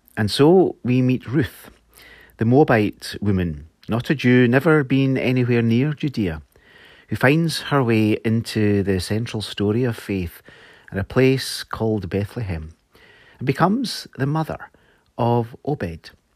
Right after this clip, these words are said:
grandmother of Jesse, great-grandmother of David. In this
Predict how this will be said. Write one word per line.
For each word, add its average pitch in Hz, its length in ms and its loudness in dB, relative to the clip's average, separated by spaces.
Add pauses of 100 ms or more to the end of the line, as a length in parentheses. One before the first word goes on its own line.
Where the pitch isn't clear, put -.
(360)
grandmother 131 640 0 (120)
of 98 160 -6
Jesse, 107 580 -10 (680)
great-grandmother 98 920 -2 (760)
of 123 180 -6
David. 110 520 -12 (3250)
In 147 180 0
this - 480 -2